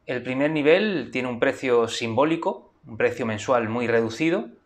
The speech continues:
y os va a permitir, eh, acceder a dos vídeos exclusivos para miembros del canal cada mes,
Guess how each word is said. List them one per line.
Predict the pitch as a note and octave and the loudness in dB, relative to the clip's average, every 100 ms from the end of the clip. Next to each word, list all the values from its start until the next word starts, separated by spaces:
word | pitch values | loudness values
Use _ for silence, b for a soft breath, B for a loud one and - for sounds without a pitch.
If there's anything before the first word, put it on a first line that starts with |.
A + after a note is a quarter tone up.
| _ | _
y | - | -6
os | C3 A2+ A#2 | -4 -2 2
va | D3+ D#3+ | 4 4
a | D3+ | 4
permitir, | D3+ D3 A#2 C3 D#3+ F3+ - - | 2 0 -2 -2 -2 -4 -10 -12
eh, | B2+ | -8
acceder | A#2 A2+ - B2 A#2 C3+ D3 | -6 -6 -4 -2 -2 -2 -2
a | - A#2+ | -2 0
dos | A2+ D3 D3 | 2 2 2
vídeos | D3+ D3 D#3+ C3+ | -4 -2 -4 -4
exclusivos | A#2+ - A2 - B2+ C#3+ E3 | -12 -10 -6 -4 -2 -2 -2
para | A#2 A2+ | -4 -4
miembros | A#2+ B2 C3 | -4 -2 -2
del | B2+ | 0
canal | B2 A#2+ C3+ D#3+ - | 0 0 0 -2 -4
cada | B2+ A#2+ A2+ | 0 2 0
mes, | G#2 G#2 - - _ | -4 -8 -10 -12 _